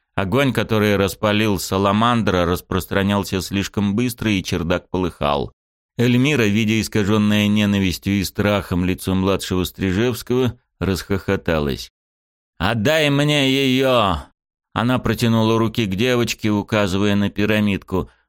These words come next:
"Глупая, ты же сгоришь! Отдай!" Дочь Стрижевского отпрянула и побежала прямо в огонь.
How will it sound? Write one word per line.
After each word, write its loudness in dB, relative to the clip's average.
"Глупая, 0
ты 0
же 2
сгоришь! 0
Отдай!" 0
Дочь 0
Стрижевского 0
отпрянула 0
и 2
побежала 0
прямо 0
в 0
огонь. -2